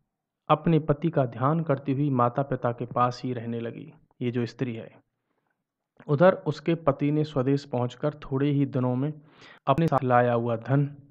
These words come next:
जुए आदि में गंवा दिया। जब वह बिल्कुल कंगाल हो गया तो उसने सोचा, "क्यों ना अपने ससुर के पास जाकर फिर धन मांग लाऊं। मैं उनसे कहूँगा कि उनकी पुत्री उसके घर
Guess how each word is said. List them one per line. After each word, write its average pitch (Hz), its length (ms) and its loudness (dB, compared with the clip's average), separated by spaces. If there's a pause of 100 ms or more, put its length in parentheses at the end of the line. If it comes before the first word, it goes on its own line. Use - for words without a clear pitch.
(140)
जुए 139 320 4
आदि 120 240 0
में 143 120 2
गंवा 110 240 0
दिया। 113 300 -14 (680)
जब 123 220 2
वह 143 80 8
बिल्कुल 120 380 0
कंगाल 135 480 4
हो 143 100 2
गया 156 280 2 (580)
तो 131 80 -2
उसने 131 220 0
सोचा, 165 400 6 (600)
"क्यों 170 200 2
ना 180 120 2
अपने 143 420 0
ससुर 135 340 -2
के 127 140 -6
पास 123 260 2
जाकर 123 380 0
फिर 131 220 -2
धन 127 200 -2
मांग 135 220 0
लाऊं। 139 220 -2 (500)
मैं 123 180 0
उनसे 156 420 -2
कहूँगा 135 540 0
कि 147 100 -4
उनकी 135 340 -4
पुत्री 160 520 0 (680)
उसके 156 400 0
घर 131 380 4